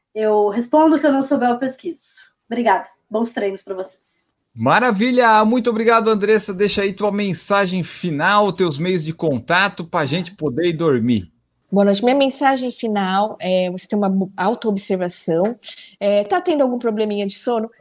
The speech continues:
Speaker 3: Faz a higiene do sono, vê o que que tá acontecendo, tenta fazer esse, esse balanço aí. E tando tudo ok, se você tá com dificuldade de induzir sono, tá tendo muitos despertares,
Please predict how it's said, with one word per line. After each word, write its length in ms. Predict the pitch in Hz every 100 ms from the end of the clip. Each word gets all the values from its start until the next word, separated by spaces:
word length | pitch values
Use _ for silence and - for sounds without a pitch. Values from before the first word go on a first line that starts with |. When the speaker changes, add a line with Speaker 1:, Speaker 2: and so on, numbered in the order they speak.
| - -
Speaker 3:
Faz 280 | 262 269 269
a 40 |
higiene 320 | 254 240 214
do 80 | 202
sono, 540 | 196 - 208 214 214 214 - -
vê 100 | 254
o 80 | 285
que 160 | 277
que 120 | -
tá 160 | - 240
acontecendo, 880 | 233 226 220 208 208 - 214 208 202
tenta 320 | 214 226 240
fazer 240 | 226 226 220
esse, 420 | 220 214 180 160 - - _
esse 200 | 180 190 208
balanço 760 | 202 185 185 202 220 - 208
aí. 340 | 165 185 247 - -
E 100 | 226
tando 400 | 226 392 466 480 480
tudo 220 | 480 480 359
ok, 560 | 226 - 185 180 202 202 _
se 200 | _ -
você 240 | 285 285 320
tá 180 | 349 330
com 240 | - 254
dificuldade 600 | 202 190 - 214 214 226
de 140 | 220 226
induzir 340 | 214 208 208
sono, 400 | 202 - 196 190
tá 160 | 196 226
tendo 240 | 226 240 233
muitos 600 | 226 247 294 311 277 214
despertares, 720 | 208 208 190 202 185 190